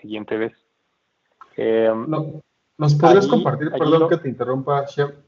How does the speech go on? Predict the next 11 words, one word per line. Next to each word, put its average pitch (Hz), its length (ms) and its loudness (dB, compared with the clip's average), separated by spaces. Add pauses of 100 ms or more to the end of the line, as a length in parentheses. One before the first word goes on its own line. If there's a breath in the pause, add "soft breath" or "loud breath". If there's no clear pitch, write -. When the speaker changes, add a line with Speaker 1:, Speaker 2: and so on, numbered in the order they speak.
(240)
Speaker 2:
¿nos 143 200 -4
podrías 160 300 2
compartir 143 720 0 (240)
un 143 260 -4
punto 147 880 2
así - 260 -8
que 131 100 0
digas, 120 460 0
eh, 127 320 0
en 127 140 2
esto 170 520 0